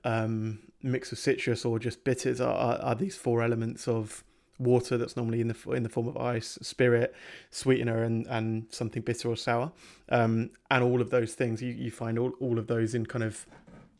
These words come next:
in balance in every great classic cocktail, whether it's a Sazerac like we've talked about before, or a gin sour or something like that. Um, and I think an old fashioned f-, specifically for whiskey is such a great, I mean, I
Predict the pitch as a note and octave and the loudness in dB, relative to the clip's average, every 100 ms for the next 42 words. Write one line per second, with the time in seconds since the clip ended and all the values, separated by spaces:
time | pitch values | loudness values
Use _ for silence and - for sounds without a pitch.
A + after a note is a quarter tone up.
0 | - - C#3+ A#2 B2 A2+ A2+ B2 - A2+ | -14 0 2 6 6 4 2 -4 -4 -2
1 | A2+ - A2+ - A#2+ - - - A#2 A#2 | -2 0 -2 -2 -8 -12 -8 -6 -6 -4
2 | G#2 A2+ A2 - A2 - A#2+ A#2 A2 A2 | -2 -2 -6 -8 -8 -4 -2 0 -2 -2
3 | A2 - C#3 - - - - - - C3+ | -4 -4 -4 -4 -8 -6 -8 -10 -4 2
4 | C3+ B2+ A#2 A#2 - - - - - A2 | 4 4 2 -2 -6 -16 -16 -12 -8 0
5 | C#3 A#2+ A#2 C3 A#2 A#2+ - A#2 A#2+ A#2+ | 2 2 4 4 4 0 -4 -6 -4 -4
6 | - B2+ A#2+ - - - - - B2+ A#2 | 0 2 0 -4 -20 -20 -12 4 6 6
7 | A#2+ A#2+ - _ _ C3 B2+ D#3+ D3+ C#3 | 4 0 -4 _ _ 4 4 4 4 4
8 | B2 D3+ C3 B2+ A2+ - - - - C3 | 2 2 2 0 -4 -6 -12 -4 0 2
9 | - C#3+ D3 C3+ - - B2+ A#2 A#2 B2 | 2 2 2 -2 -2 2 4 4 4 2
10 | B2 - G2+ G#2 - - - - - - | 0 -4 -2 -2 -6 -18 -20 -20 -6 -4
11 | - - C3 - G#2+ B2 A#2+ A#2+ C3 C#3 | 0 2 2 0 -4 2 4 6 4 4